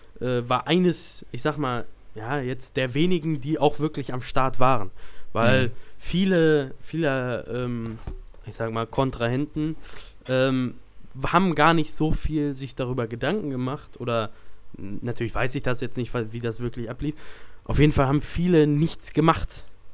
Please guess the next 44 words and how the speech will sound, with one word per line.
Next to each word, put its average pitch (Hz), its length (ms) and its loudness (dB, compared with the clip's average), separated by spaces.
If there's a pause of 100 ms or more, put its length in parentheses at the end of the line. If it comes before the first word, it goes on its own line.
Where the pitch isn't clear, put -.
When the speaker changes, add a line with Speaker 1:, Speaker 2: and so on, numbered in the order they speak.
Speaker 1:
Und 127 500 -2
Speaker 2:
Ja, 107 160 4
aber 113 120 4
das 113 200 2
hängt 131 160 2
wahrscheinlich 120 360 0
auch 117 140 -2
sehr 117 140 0
stark 113 180 -2
damit 110 240 -4
zusammen, 107 380 -2
dass 107 160 -2
das 98 140 -8
einfach 98 240 -6
noch 98 100 -6
sehr 95 160 -6
traditionelle 95 720 -6 (380)
Restaurants 92 500 -6
sind 90 140 -4
bei 85 80 -4
uns 87 220 -6
hier 90 100 -6
in 85 80 -8
der, 78 200 -8
in 78 80 -10
der 85 80 -10
Nähe. 80 300 -10 (400)
Wir 107 140 -4
sind 135 160 2
ja 139 80 6
schon 131 180 2
recht 117 220 2
außergewöhnlich 95 640 -2
mit - 100 -12
unserem 85 340 -8
Wirtshaus. 80 460 -10 (380)
Speaker 1:
Ja, 117 240 -2
das, 143 240 -6
das 123 140 -10
stimmt 117 240 -6
natürlich. 107 360 -10
Wir 113 140 -4
sind, 110 340 -6
ähm, 107 440 -6